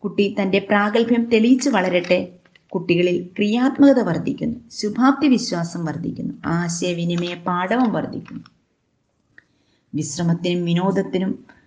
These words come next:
വ്യായാമത്തിനും സമയം കെട്ടുന്ന, കണ്ടെത്തുന്ന കുട്ടി ഒരു മാനസിക പക്വതയും ഉറച്ച ശരീരവും നല്ല മെയ്വഴക്കവും സ്വന്തമാക്കുന്നു. അപ്പോൾ കുട്ടികളെ കളിക്കാൻ വിടുന്നത് നല്ലതാണെന്ന്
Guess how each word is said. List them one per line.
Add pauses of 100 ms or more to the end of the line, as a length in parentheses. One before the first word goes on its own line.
(220)
വ്യായാമത്തിനും
സമയം
കെട്ടുന്ന, (160)
കണ്ടെത്തുന്ന
കുട്ടി
ഒരു
മാനസിക
പക്വതയും
ഉറച്ച
ശരീരവും
നല്ല
മെയ്വഴക്കവും
സ്വന്തമാക്കുന്നു. (680)
അപ്പോൾ
കുട്ടികളെ
കളിക്കാൻ
വിടുന്നത്
നല്ലതാണെന്ന്